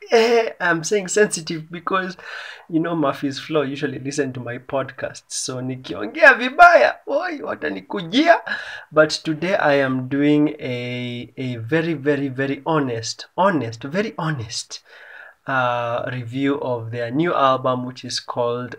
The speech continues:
Nataka Sitaki. It's their third album that came out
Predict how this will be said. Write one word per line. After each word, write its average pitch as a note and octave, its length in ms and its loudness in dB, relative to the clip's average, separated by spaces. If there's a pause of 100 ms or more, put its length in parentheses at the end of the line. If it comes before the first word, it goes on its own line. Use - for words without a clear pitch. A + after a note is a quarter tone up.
(120)
Nataka B2 560 -6
Sitaki. D3+ 800 -2 (460)
It's - 220 -4
their C3 260 2
third C#3+ 420 6
album B2+ 460 0
that A2+ 260 -6
came B2 280 -4
out A#2+ 300 -4